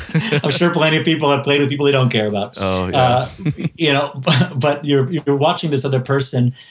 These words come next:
Speaker 2: give some sort of expression. I mean,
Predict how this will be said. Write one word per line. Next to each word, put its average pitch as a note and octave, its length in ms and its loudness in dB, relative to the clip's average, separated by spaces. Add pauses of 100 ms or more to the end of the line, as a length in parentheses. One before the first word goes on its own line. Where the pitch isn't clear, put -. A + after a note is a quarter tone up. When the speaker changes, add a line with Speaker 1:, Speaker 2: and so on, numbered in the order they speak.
(320)
Speaker 2:
give D#3 200 2
some D#3 160 -2
sort C3+ 260 0
of A#2+ 100 0
expression. B2+ 760 -4 (640)
I B2+ 60 -2
mean, C3 440 2